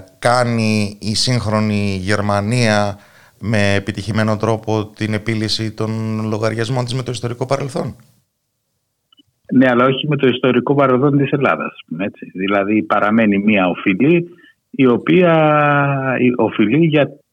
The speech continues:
Speaker 2: για τις, ε, επανορθώσεις, για το κατοχικό δάνειο. Υπάρχουν εκκλεμμένοι αρχαιολογικοί θησαυροί που δεν τους έχουμε βρει ακόμη.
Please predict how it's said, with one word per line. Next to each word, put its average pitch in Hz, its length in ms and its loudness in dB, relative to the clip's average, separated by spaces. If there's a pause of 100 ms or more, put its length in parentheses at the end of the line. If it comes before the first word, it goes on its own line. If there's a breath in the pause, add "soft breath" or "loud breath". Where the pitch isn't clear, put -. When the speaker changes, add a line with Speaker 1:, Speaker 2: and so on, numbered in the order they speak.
(140)
Speaker 2:
για 135 320 2
τις, 101 340 0
ε, 85 340 -2
επανορθώσεις, 107 760 0
για 127 120 2
το 117 60 2
κατοχικό 98 520 -2
δάνειο. 127 440 2 (340 loud breath)
Υπάρχουν 135 400 2
εκκλεμμένοι 127 560 4
αρχαιολογικοί 107 640 2
θησαυροί 110 480 0
που 104 120 -2
δεν 127 140 2
τους 120 140 2
έχουμε 104 320 0
βρει 95 220 0
ακόμη. 143 500 2